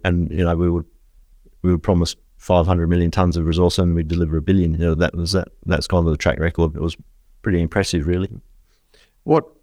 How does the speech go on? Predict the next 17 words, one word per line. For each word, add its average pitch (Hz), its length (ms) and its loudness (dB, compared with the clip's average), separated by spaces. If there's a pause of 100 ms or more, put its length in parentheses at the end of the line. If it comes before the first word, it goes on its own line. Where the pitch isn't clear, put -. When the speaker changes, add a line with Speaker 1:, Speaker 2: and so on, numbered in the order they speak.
(200)
Speaker 2:
parallels 127 520 2
are 113 160 2
there 110 160 2
between 104 500 -2 (440)
working 104 420 0
in 101 320 -2 (320)
a 98 60 -10
big 104 260 -2
scale 98 640 -2 (600)
iron 104 220 0
ore 98 160 0
company 117 460 -4 (360)
and 95 420 -2 (340)
going 95 220 -2
back 95 200 -2
to 104 100 -2
the 90 200 -2